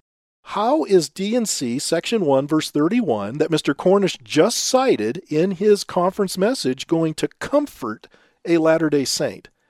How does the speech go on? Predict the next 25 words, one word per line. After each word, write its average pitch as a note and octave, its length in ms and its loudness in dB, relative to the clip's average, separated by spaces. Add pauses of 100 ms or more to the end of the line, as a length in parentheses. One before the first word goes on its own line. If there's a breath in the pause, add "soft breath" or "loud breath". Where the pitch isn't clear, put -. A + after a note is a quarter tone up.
(260)
It D#3 140 -6
certainly G#3+ 340 2
wouldn't F3+ 280 4
comfort - 440 -4
me, D3 320 -6 (280)
because F3+ 300 6
I A3+ 200 0
know G#3 420 4
I F3 220 -2
am F3 200 2
a C#3+ 240 -2
sinful A3 480 2
person. F#3+ 520 -2 (460)
Yeah, D3 340 4 (260 soft breath)
I C#3+ 120 2
may F3 220 2
not E3+ 300 2
sin F#3+ 340 2
what D3+ 220 -2
some F3 200 0
people D#3 300 -2
call D#3 400 4
the C#3+ 140 2
big F#3+ 240 8
sins. C3 560 -4